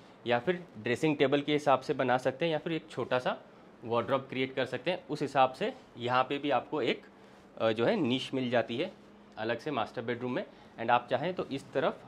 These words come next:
आपका wardrobe का setup कर सकते हो, Door के पीछे properly अच्छे से जगह है, तो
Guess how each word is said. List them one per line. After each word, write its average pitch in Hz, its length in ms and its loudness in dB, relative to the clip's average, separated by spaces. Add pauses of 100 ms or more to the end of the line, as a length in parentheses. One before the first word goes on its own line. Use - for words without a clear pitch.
(120)
आपका 160 420 -4 (720)
wardrobe 117 420 2
का 139 100 0
setup 131 340 -2
कर 127 120 0
सकते 127 320 -2
हो, 185 160 0 (140)
Door 113 300 2
के 139 140 -4
पीछे 139 400 -4 (300)
properly 127 640 -2 (220)
अच्छे - 260 -10
से 131 140 -2
जगह 113 280 0
है, 147 120 -2 (800)
तो - 60 -12